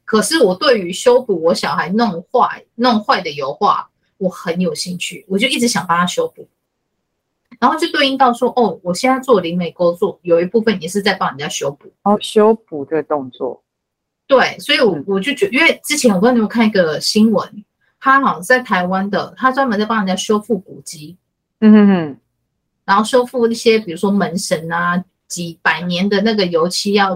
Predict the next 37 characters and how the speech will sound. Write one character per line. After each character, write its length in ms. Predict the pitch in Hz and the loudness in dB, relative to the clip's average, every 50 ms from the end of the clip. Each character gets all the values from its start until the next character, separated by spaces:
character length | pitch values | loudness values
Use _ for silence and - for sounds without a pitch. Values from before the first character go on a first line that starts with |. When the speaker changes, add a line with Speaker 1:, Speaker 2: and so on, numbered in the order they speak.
| 180 | -4
Speaker 1:
帮 140 | - 202 185 | -2 -2 0
人 80 | 180 180 | 0 0
家 100 | 170 180 | 0 -2
修 300 | - - - 185 180 180 | -2 -2 -2 -2 -2 -2
复， 200 | - - 202 170 | -4 -4 -4 -4
有 60 | - | -4
没 100 | 135 151 | -4 -8
有？ 80 | 143 - - _ - - - _ | -10 -10 -12 _ -20 -20 -10 _
那 80 | - 381 | -2 0
时 140 | 381 381 | 2 4
候 60 | 339 247 | 2 2
我 40 | |
看 140 | - - 302 | 2 2 2
到 140 | 285 277 277 | 2 2 2
那 100 | 247 226 | 0 0
个 60 | 285 | 0
广 200 | - 180 143 147 - | 0 -2 -2 -2 0
告 180 | - 220 214 | 2 2 2
或 100 | 214 233 | 2 2
者 100 | 214 202 | -2 -2
是 140 | 202 214 220 | 0 0 0
那 80 | 220 214 | 0 0
个 100 | 190 170 | 0 -2
招 220 | - - 180 180 | -2 -2 0 2
募 160 | 202 208 196 180 | 2 2 2 0
的 80 | 156 | -2
时 140 | 151 - - | -4 -4 -4
候， 140 | 175 180 175 | -6 -4 -4
我 80 | 170 170 | -6 -8
非 460 | - - - _ - 254 254 254 254 | -10 -10 -8 _ 0 0 2 0 -2
常 260 | 254 - - 180 165 | -6 -6 -8 -8 -6
的 60 | 175 | -6
想 220 | 170 - - 156 151 | -6 -6 -6 -6 -6
要 60 | 170 | -6
去 140 | 185 - 196 | -4 -4 -2
报 240 | 190 - 196 - - | -2 -2 -2 -2 -4
名， 200 | 240 - - - | -10 -16 -16 -16